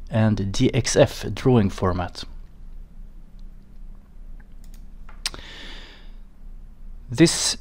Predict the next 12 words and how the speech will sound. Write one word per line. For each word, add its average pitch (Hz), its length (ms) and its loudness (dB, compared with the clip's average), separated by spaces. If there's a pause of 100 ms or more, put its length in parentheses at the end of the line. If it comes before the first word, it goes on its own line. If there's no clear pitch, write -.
(120)
function 165 440 8
can 117 180 8
be 104 60 8
used 131 520 6 (260)
i-, 113 240 2
when 110 200 8
you 101 260 8
enter 107 640 6
a 117 140 0
new 107 460 6
hollow 127 280 6
core 180 240 8